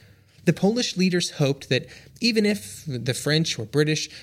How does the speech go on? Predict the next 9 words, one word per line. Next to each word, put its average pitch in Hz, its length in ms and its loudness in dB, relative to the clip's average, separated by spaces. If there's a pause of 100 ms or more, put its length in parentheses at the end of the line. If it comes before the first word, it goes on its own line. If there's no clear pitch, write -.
could 156 140 2
not 156 180 0
launch 143 340 0
a 151 40 2
ground 127 340 -2
attack 147 420 0
against 123 320 0
Germany 127 400 0
immediately, 170 640 2